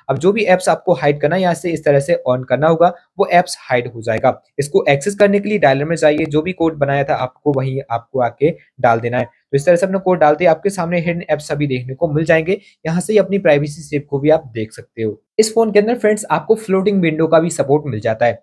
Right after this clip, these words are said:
जैसे कि आप किसी भी ऐप्स का फ्लोटिंग विंडो में यूज़ करना चाहते हैं तो पहले उस ऐप्स को ओपन कीजिए। इसके बाद रिसेंट बटन को प्रेस करना है, थ्री डॉट पर जाना है और यहाँ आने के बाद फ्लोटिंग विंडो देखने को मिल जाएगा। इसको on करने के बाद आपका ये इस तरह से देखने को मिलेगा, आप इसको कहीं भी रख सकते हैं।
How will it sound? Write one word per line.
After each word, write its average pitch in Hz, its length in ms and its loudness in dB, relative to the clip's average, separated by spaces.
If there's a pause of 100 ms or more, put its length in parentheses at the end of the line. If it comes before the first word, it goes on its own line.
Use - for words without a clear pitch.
जैसे 143 200 -2
कि 190 60 2
आप 196 120 4
किसी 170 220 -8
भी 92 100 -2
ऐप्स 147 220 -4
का - 100 -4
फ्लोटिंग 147 380 0
विंडो 139 180 0
में 139 120 0
यूज़ 165 200 0
करना 180 180 0
चाहते 170 300 0
हैं 202 120 -4 (220)
तो 180 60 -8
पहले 202 220 4
उस 196 280 -4
ऐप्स 147 180 0
को 170 140 -4
ओपन 127 300 -6
कीजिए। 117 260 -6
इसके 143 220 0
बाद 190 80 6
रिसेंट 170 360 -2
बटन 170 160 0
को 180 100 -2
प्रेस 156 260 0
करना 156 220 -4
है, 185 60 -4
थ्री 165 200 -10
डॉट 147 240 2
पर 151 120 0
जाना 135 200 -2
है 151 180 0
और 156 180 0
यहाँ 180 300 -4
आने 160 160 -4
के 165 120 -2
बाद 180 140 2 (320)
फ्लोटिंग 196 340 2
विंडो 160 280 0
देखने 139 280 2
को 165 160 0
मिल 120 140 -4
जाएगा। 110 360 -2 (120)
इसको 147 300 2
on 190 180 2
करने 180 180 2
के 170 60 -4
बाद 196 140 2
आपका 151 280 -2
ये 175 120 -4
इस 165 200 -8
तरह 147 140 0
से 147 120 -8
देखने 131 280 -2
को 139 120 -4
मिलेगा, 151 340 2 (280)
आप 180 140 2
इसको 202 240 2
कहीं 147 320 -4
भी 160 140 -4
रख 127 200 -2
सकते 120 260 -8
हैं। 123 100 -8